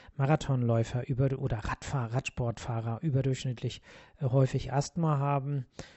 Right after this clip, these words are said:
Und, ähm, das, äh, liegt eben auch daran, dass, äh, die, ähm, sportlichen Belastungen ja eigentlich immer mit Mundatmung einhergehen. Und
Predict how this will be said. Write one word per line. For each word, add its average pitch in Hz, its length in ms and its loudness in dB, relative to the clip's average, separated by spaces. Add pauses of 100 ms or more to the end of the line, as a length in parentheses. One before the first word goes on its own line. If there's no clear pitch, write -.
(240)
Und, 131 460 0
ähm, 123 520 -2 (640)
das, - 340 2
äh, 131 360 0
liegt 147 220 0
eben 143 220 0
auch 139 220 4
daran, 139 500 4
dass, 127 400 2
äh, 131 320 0
die, 127 300 -4
ähm, 131 340 -6
sportlichen 143 520 0
Belastungen 131 420 0
ja 117 80 -2
eigentlich 131 300 -4
immer 139 200 2
mit 127 140 0
Mundatmung 131 720 -2
einhergehen. 110 800 -4
Und 113 320 -4